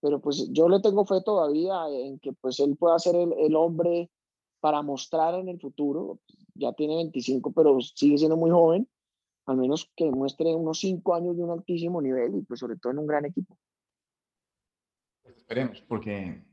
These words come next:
Speaker 2: yo en este momento, como se darán cuenta, estoy bastante desenamorado de lo que vi en las últimas dos fechas y sobre todo lo que me preocupa es que no siento como un camino para los siguientes,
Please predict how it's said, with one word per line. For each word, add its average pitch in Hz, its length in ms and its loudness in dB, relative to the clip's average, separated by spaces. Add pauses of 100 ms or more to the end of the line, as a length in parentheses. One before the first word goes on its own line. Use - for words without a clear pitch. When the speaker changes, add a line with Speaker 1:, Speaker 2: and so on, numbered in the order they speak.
(100)
Speaker 2:
yo 113 120 -4
en 123 40 -2
este 131 120 -6
momento, 127 420 -2
como 113 180 -6
se 113 100 -6
darán 104 220 -6
cuenta, 113 220 -6
estoy 120 260 -8
bastante 117 680 -6 (540)
desenamorado 107 680 0
de 90 80 -4
lo 95 100 -6
que 87 520 -14 (120)
vi 113 200 -2
en 104 120 -2
las 104 140 -4
últimas 107 340 -4
dos 92 180 -8
fechas 104 400 -6
y 101 320 -6
sobre 113 260 -2
todo 170 300 2
lo 196 80 2
que 196 100 -4
me 131 100 -2
preocupa 120 360 -4
es 131 120 -6
que - 160 -10
no 147 420 -2
siento 156 920 -8 (640)
como 113 200 -4
un 104 120 -6
camino 110 400 0
para 95 640 -6 (600)
los 110 180 -4
siguientes, 92 840 -8